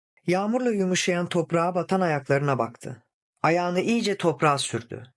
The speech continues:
İyice çamura bulandı. Dizlerinin üstüne çöktü. Ellerini toprağa sapladı, avuçladı. Derin bir nefes aldı. Topraktan güç almalıydı.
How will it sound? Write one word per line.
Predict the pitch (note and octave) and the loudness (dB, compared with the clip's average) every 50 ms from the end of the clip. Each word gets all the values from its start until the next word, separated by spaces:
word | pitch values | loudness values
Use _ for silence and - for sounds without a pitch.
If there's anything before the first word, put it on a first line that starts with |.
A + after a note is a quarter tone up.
| _ _ _ - | _ _ _ 0
İyice | F#3+ G#3 G#3+ G3 F#3 F#3+ | 2 2 2 2 0 0
çamura | F3+ - E3+ D#3 C#3+ C#3+ C#3 B2+ A2+ | -2 0 0 0 2 2 2 0 0
bulandı. | A#2 A2 A2+ A2+ - C3 - - - _ _ _ _ _ _ _ _ _ - | -2 -6 -6 -6 -8 -12 -16 -20 -20 _ _ _ _ _ _ _ _ _ -2
Dizlerinin | F3 F3+ F3 F3+ F#3+ F#3 F#3 F3+ E3+ | 0 0 2 2 0 0 0 0 -2
üstüne | D#3 - - F3+ E3+ D#3 C3 | -2 -2 -2 -2 -2 -2 -2
çöktü. | - B2 A2 - - - A#2+ A2+ G#2+ - _ _ _ _ - _ - | -4 -6 -6 -6 -8 -14 -14 -14 -16 -18 _ _ _ _ -12 _ -2
Ellerini | D#3+ E3+ F3 E3 D#3+ D#3 E3 E3+ F3+ F3 | -2 0 0 0 0 0 0 -2 -2 0
toprağa | - D#3+ C#3 B2+ - C#3 C3 C3+ | 0 0 0 0 0 0 0 0
sapladı, | - - G#2 - - G#2 G#2+ G#2 - - - - _ - | 0 -2 -4 -4 -4 -8 -10 -10 -12 -16 -20 -14 _ -2
avuçladı. | C3+ C3 B2 B2+ - - - A2 G#2+ G#2+ - - - - _ _ _ _ _ _ - | 0 0 0 0 -2 -2 -2 -2 -4 -4 -8 -14 -18 -20 _ _ _ _ _ _ -4
Derin | E3 F3 G#3 G#3+ G3+ F3+ | -2 0 0 0 0 0
bir | F3 E3+ | 0 0
nefes | E3 D3+ - D#3+ C#3 - A2+ | -2 -2 0 0 0 0 0
aldı. | G#2+ G#2+ G#2 G#2+ G#2+ G#2+ - - - _ _ _ _ - - _ | 0 0 -2 -4 -8 -12 -16 -20 -20 _ _ _ _ -20 -14 _
Topraktan | - D#3+ D3+ - D#3 D3+ C#3 C#3 - D#3 D3+ D3 | -2 -2 0 0 0 -2 -2 0 0 0 0 0
güç | C#3 B2+ - B2+ | -2 -2 -2 -2
almalıydı. | A2 G#2+ G#2+ G#2+ G#2+ G#2+ A#2 A#2+ - | -2 -2 -4 -6 -8 -10 -14 -16 -18